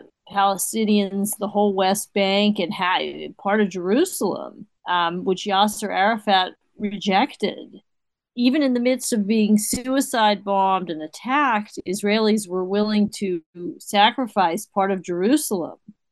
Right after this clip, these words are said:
for peace. In two thousand and five, the Gaza withdrawal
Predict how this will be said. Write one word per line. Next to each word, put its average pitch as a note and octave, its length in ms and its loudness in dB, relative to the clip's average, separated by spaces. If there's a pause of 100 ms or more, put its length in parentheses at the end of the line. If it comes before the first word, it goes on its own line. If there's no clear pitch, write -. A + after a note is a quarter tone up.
(140)
for F3+ 120 -8
peace. - 580 -10 (640)
In G#3+ 240 2
two A3 220 -6
thousand G#3+ 400 2
and F#3+ 180 -6
five, A3+ 480 0 (100)
the F#3 80 -8
Gaza G3 400 2
withdrawal F#3+ 1120 -2